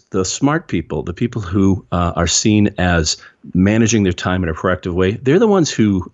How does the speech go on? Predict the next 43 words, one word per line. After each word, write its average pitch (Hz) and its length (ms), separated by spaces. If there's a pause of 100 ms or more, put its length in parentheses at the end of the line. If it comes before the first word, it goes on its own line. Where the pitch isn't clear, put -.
kind 104 180
of 92 100
show 101 160
up 101 120
like 80 120
rock 95 240
stars. 60 300
They 95 100
don't, 123 200
they 113 100
don't 160 160
always 135 240
go 107 100
to - 100
every 92 280
last 87 260
meeting, 87 260
right? 85 240 (300)
And 98 80
when 95 80
they 92 100
do 143 200
show 101 200
up, 85 120
they're 90 100
noticed 90 380
because 80 180
they 80 140
add 82 280
something 98 360
to 98 140
it. 92 100
They 78 80
contribute 92 400
to - 80
the 92 100
conversation. 90 640
They 78 100
add 80 160
value 82 320
to 92 80
the 90 120
organization, 90 580